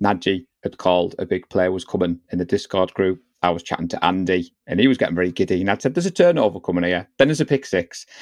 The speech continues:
And then all of a sudden, the turnover happened. And then Andy was like, "As if you've called that." And the next play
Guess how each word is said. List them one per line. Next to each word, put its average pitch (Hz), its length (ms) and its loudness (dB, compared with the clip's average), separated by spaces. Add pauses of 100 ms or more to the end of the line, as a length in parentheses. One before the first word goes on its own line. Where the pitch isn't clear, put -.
(220)
And 120 160 6
then 117 120 4
all 131 120 6
of 127 60 4
a - 20 2
sudden, 107 360 0
the 107 80 2
turnover 110 460 4
happened. 92 540 -2 (140)
And 98 120 2
then 98 120 2
Andy 107 340 2
was 98 180 -2
like, 92 320 0 (400)
"As 107 120 2
if 110 100 0
you've 110 160 -2
called 101 320 4
that." 104 240 2
And 117 100 0
the 120 60 0
next 151 400 0
play 117 440 0